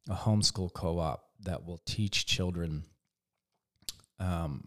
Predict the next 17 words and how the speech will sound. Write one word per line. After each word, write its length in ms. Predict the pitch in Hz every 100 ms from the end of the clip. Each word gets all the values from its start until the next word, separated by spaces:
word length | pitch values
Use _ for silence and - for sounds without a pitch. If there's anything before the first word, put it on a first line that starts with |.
| -
how 240 | - 110 101
to 160 | -
be 160 | 101 92
good 300 | - 104 82
people 540 | - 95 - 76 - - _ _ _ -
and 140 | 95
how 200 | 78 92
to 160 | 90 92
be 320 | 87 85 85 _ -
good 220 | 92 78
learners 560 | 85 95 90 87 82 - -
and 140 | 95
how 220 | 87 87 85
to 180 | -
actually 360 | 87 87 - 80
have 240 | 85 85
manners, 600 | 90 82 82 80 78 -